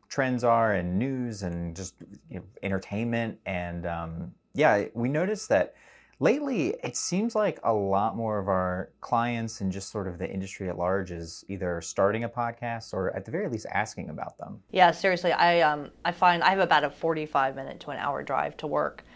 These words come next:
Speaker 2: and I always listen to podcasts, like, in, let's say in the last seven years, but now I, of course, I, like, that's what I do. On my drive, I listen, and I've been trying to mix in audiobooks, and I find audiobooks are slow,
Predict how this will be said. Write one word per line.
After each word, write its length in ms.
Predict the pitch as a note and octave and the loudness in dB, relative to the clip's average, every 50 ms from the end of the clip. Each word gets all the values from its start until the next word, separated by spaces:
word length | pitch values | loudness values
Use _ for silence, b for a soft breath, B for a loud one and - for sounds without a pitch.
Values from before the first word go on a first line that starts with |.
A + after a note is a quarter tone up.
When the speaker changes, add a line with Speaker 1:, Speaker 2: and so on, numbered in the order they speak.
| b b b - - | b b b -6 -2
Speaker 2:
and 220 | E3+ E3 D#3 D3+ | -2 0 0 2
I 160 | - F3+ F#3+ | 2 2 4
always 500 | - F#3 F3+ F3+ F#3+ A#3 C4+ D4 C#4 - | 6 8 8 8 8 6 4 2 0 0
listen 260 | C#4+ D4 C#4+ - D4 C#4+ | -2 -4 -2 -2 -4 -4
to 40 | C4+ | -2
podcasts, 560 | - D4 - - - D4 C#4 C#4 C#4 - - B B B B B B B _ - | 0 0 0 2 2 2 4 4 2 0 -6 B B B B B B B _ -2
like, 140 | G#3+ G#3 - | -2 0 4
in, 200 | A3+ B3+ B3 B3 | 4 4 4 6
let's 240 | A#3+ B3+ A3 G#3+ - | 6 4 4 4 4
say 80 | A3 | 2
in 80 | F#3 E3 | 2 2
the 60 | D3+ | 2
last 180 | C3+ C3 - - | 0 0 0 -4
seven 260 | - C3 A#2 B2+ B2 | -4 -4 -4 -6 -8
years, 220 | A2+ F2+ - - - | -8 -10 -10 -6 -6
but 200 | D#3 - - - - - | -6 -6 -6 -10 -10 -2
now 260 | G3+ A3+ G#3 G#3+ A3 | 2 6 8 8 10
I, 80 | G3+ E3 | 8 8
of 140 | C3+ D3+ - | 6 2 0
course, 220 | - E3+ D3 - | 0 0 0 0
I, 80 | C#3 A#2+ | -2 -6
like, 240 | B2+ A#2 - - | -6 -6 -6 -2
that's 240 | - C3+ C#3 C#3+ - | 0 0 0 0 -4
what 80 | - - | -6 -6
I 80 | E2 | -6
do. 220 | C3 C#3+ D3 C3+ A2 | -6 -4 -4 -4 -4
On 100 | - C#3+ | -6 -4
my 140 | D3 D#3 D#3+ | -2 -2 0
drive, 320 | D#3 D#3 D3 D3+ D3+ D3+ | 2 2 2 2 2 0
I 80 | D3 D3 | 0 0
listen, 440 | D3 D#3+ - - A3+ A#3+ B3 - B B B B B B B B B - | 0 -2 -2 -2 -4 -4 -4 -8 B B B B B B B B B 0
and 200 | - F3 F3 E3+ | 2 2 4 6
I've 300 | E3 E3 D#3+ D#3+ - - | 6 6 4 2 -2 -2
been 160 | E3+ F#3+ F3+ E3+ | 0 0 0 4
trying 220 | - A3+ A3+ G3 | 4 4 6 6
to 120 | E3 E3 | 4 2
mix 380 | D#3+ E3 E3 E3 E3 - - - | 0 0 0 -2 -2 -4 -6 -4
in 160 | F#3 E3+ D#3+ | -4 -4 -4
audiobooks, 840 | - - - A#2 C3 D3+ E3 F3+ F#3+ G3 F#3+ A3+ A#3+ A3 A3+ - - - | -4 -2 -2 -2 0 0 2 2 4 4 4 4 2 2 0 -6 -10 -4
and 100 | D#3+ E3 | -2 -2
I 80 | E3 | -2
find 280 | E3 - G3 G3+ G3 - | 0 0 0 0 0 0
audiobooks 680 | - B2+ C3+ D3+ D#3+ E3 D#3+ D#3 F3 F3 E3+ - - - | 0 2 2 2 2 0 0 2 0 -2 -2 -4 -8 -10
are 60 | - | -10
slow, 840 | - - - - F3 E3 E3 E3+ E3+ E3 E3 D#3+ E3 E3 D#3+ - | -10 -12 -6 2 6 8 8 10 10 10 8 8 6 4 2 0